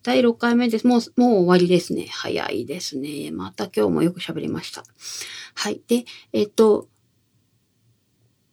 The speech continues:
そうですね。何、そう、告知。お伝えすることは十月の十、二十日と十三と二十日か、ちょっとまだ明確に決まってないんですけど、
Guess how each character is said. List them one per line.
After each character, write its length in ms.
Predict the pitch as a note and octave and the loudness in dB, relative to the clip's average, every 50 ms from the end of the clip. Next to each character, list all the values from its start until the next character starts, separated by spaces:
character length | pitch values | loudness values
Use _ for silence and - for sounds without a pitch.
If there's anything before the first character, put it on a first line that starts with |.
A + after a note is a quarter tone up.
| _ _ _ _ - | _ _ _ _ -10
そ 220 | - - B3 B3 | -4 -2 0 0
う 60 | G#3+ | 0
で 80 | - - | -2 -6
す 160 | - - F#3+ | -6 0 2
ね。 220 | F#3+ F3+ F3+ - - | 2 2 2 0 -2
何、 340 | A#3+ A3+ G#3+ A3 - - - _ _ - | 0 2 2 2 0 -2 -6 _ _ -8
そ 240 | - - - - _ | -6 -6 -6 -8 _
う、 160 | _ _ _ | _ _ _
告 240 | - - - - A3 | -20 -14 -10 -10 -6
知。 260 | - - A#3 - - _ _ _ _ _ _ _ _ _ _ _ _ _ _ _ _ _ | -4 -2 -2 -4 -4 _ _ _ _ _ _ _ _ _ _ _ _ _ _ _ _ _
お 100 | - - | -6 -6
伝 260 | F#3 - - A#3+ A#3+ A#3+ | -4 -4 -2 0 0 0
え 40 | |
す 120 | A3+ - A#3+ | 0 0 0
る 100 | B3 B3 | 0 0
こ 80 | B3 | 0
と 100 | A#3+ A3 | 2 2
は 120 | G3 F3+ F3 | 2 2 4
十 180 | G3+ A3+ C4+ | 4 4 4
月 240 | C4+ C#4 C4+ - - | 4 2 2 2 2
の 300 | C4+ C4+ C4 - - - _ _ _ _ _ _ _ _ _ _ _ _ _ _ _ _ _ _ _ _ _ _ _ | 4 4 4 2 -2 -6 _ _ _ _ _ _ _ _ _ _ _ _ _ _ _ _ _ _ _ _ _ _ _
十、 220 | - - - - - | -8 -4 -2 -2 -2
二 180 | - - - A3 | -2 -2 -2 -2
十 120 | - - | -2 -2
日 300 | - - C4 C4 - - _ _ _ _ _ _ _ | 0 0 0 0 -2 -4 _ _ _ _ _ _ _
と 200 | - - A#3+ A#3 | -4 -4 -2 -2
十 320 | G3 F#3+ A#3+ C#4 D#4 D4 B3 | 0 2 4 4 6 4 4
三 320 | A#3 - G#3 F#3+ F#3+ F#3 | 2 0 0 0 0 0
と 80 | F3+ F3+ | -2 -2
二 140 | F3+ F#3 F#3 | -4 -4 -4
十 100 | - - | -4 -2
日 140 | F#3 F#3 | -2 -2
か、 140 | F3+ F#3+ F#3+ | -2 -2 -4
ち 100 | - - | -2 -4
ょ 20 | B3+ | -4
っ 40 | B3+ | -4
と 260 | - - - - - _ _ _ - - - _ - | -4 -6 -6 -6 -8 _ _ _ -20 -20 -20 _ -2
ま 100 | G3+ G#3+ | 0 0
だ 140 | F#3+ E3 - _ _ - | 0 0 -2 _ _ -2
明 160 | A3 A3+ A3+ | 0 0 0
確 200 | - A3 G#3+ - | 0 -2 -2 -2
に 60 | A3 | -4
決 160 | - - - G#3+ | -2 -2 0 0
ま 120 | A3 A3+ | 2 0
っ 40 | A#3 | 0
て 160 | - - A#3+ | 0 0 2
な 160 | A3+ A3+ A#3 | 4 4 4
い 80 | A3+ - | 2 0
ん 120 | - - | -2 -4
で 100 | - F3 | -6 -8
す 100 | - - | -10 -10
け 140 | - - - | -10 -12 -4
ど、 240 | F#3 G#3 G#3+ - | 0 0 0 0